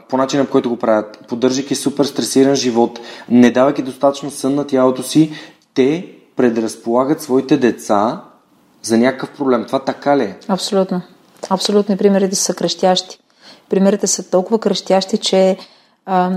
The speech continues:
Speaker 2: аз винаги, а, давам някои от тях, а, когато говоря за епигенетика, защото епигенетиката всъщност е начин, нашият начин на живот. Хората казват, епигенетиката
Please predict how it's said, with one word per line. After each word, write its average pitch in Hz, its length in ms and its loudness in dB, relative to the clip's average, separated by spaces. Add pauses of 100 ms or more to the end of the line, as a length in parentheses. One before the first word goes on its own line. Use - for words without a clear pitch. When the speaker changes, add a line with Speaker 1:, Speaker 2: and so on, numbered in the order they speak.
(100)
Speaker 2:
аз 185 160 0
винаги, 196 640 2
а, 190 80 -2
давам 185 360 2
някои 185 300 0
от 185 80 -8
тях, 180 400 -2
а, 190 200 2
когато 185 240 -2
говоря 190 220 0
за - 140 0
епигенетика, 175 520 0
защото - 180 -2
епигенетиката 214 560 2
всъщност 214 320 -2
е 185 40 0
начин, 180 480 -2
нашият 190 480 -2
начин 180 320 -4
на 170 80 -2
живот. 160 400 -2 (320)
Хората 226 300 0
казват, 185 500 -2 (420)
епигенетиката 214 800 2